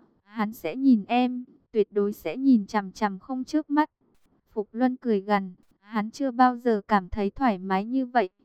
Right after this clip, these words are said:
thật giống như bao nhiêu lửa giận Lăng Nghị đốt trên người hắn giờ khắc này hết thảy đều được phóng thích ra ngoài.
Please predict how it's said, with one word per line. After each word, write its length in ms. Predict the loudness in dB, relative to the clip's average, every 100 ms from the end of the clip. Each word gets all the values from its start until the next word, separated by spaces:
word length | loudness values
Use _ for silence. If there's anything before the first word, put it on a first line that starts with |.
| _ -10
thật 160 | -10 -4
giống 300 | -2 -2 -2
như 140 | -4
bao 200 | 2 2
nhiêu 280 | 4 0 0
lửa 220 | 0 0
giận 200 | 0 -2 0
Lăng 320 | -2 -2 -2
Nghị 160 | -4 -4
đốt 220 | -4 -6
trên 320 | -2 -2 0
người 220 | 0 0 -2
hắn 260 | -4 -4
giờ 180 | -2 -2
khắc 260 | -2 -8 -2
này 260 | 0 2
hết 200 | 0 -4 -2
thảy 200 | -2 0
đều 260 | 2 0
được 200 | 2 -2 0
phóng 200 | -6 -6
thích 180 | -6 -8 -2
ra 120 | 0
ngoài. 480 | 0 2 2 2 -2